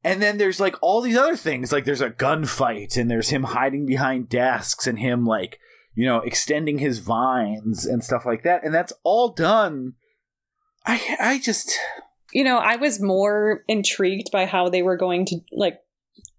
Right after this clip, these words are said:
Speaker 2: do this. And it, once again, kinda going back to the, the movie versus stage, i-, in the stage musical, how you get, show people getting eaten is kinda limited, right? You know, they,
Speaker 1: Yeah.
Speaker 2: they have to kind of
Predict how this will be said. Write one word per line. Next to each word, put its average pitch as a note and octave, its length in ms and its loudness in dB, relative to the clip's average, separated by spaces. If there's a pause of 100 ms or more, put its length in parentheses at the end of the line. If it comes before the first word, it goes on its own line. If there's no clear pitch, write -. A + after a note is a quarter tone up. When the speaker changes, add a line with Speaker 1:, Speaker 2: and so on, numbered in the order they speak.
Speaker 2:
do G3+ 200 2
this. G3 320 0
And G3+ 160 -2
it, - 140 -6
once G#3 240 0
again, G3+ 180 0
kinda F#3+ 180 -2
going F3 200 0
back E3 240 0
to F3+ 100 -2
the, E3+ 300 0
the F#3 60 -2
movie F3 260 0
versus E3+ 380 0
stage, G3 680 2 (540)
i-, - 40 -4
in G3+ 320 0
the G3 80 0
stage A#3 440 0
musical, F3+ 680 0 (480)
how F#3 300 0
you E3 340 2
get, E3 140 -2 (240)
show E3+ 240 2
people F#3 260 0
getting E3 300 0
eaten B3 600 0
is G3 600 0 (500)
kinda C#4+ 160 2
limited, F#3+ 560 0
right? F3+ 340 2
You F3+ 140 0
know, F3 320 2
they, F3 160 0
Speaker 1:
Yeah. F3+ 220 0
Speaker 2:
they F#3+ 80 -6
have F#3+ 200 -2
to G#3+ 80 0
kind G3 160 0
of F3+ 100 -2